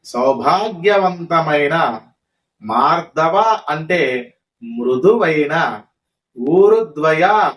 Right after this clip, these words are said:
అంటే తొడల జంటని, అన్విత అంటే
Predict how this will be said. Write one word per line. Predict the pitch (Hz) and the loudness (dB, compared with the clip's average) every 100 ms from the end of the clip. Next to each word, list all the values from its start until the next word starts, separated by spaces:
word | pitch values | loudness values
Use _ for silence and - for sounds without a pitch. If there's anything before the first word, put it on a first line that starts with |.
| - | -8
అంటే | 147 156 175 127 120 120 _ _ _ - | -12 -6 -4 -4 -6 -10 _ _ _ -4
తొడల | 127 139 180 214 233 | -2 2 2 2 0
జంటని, | 165 147 147 151 156 147 170 151 113 - _ _ _ _ _ | 0 -2 -2 -4 -2 -2 -2 -6 -8 -16 _ _ _ _ _
అన్విత | 110 117 127 131 131 139 - - 120 117 123 | -8 -6 0 0 2 0 2 -2 -4 -10 -12
అంటే | 127 147 160 107 107 | -8 -4 -2 -4 -8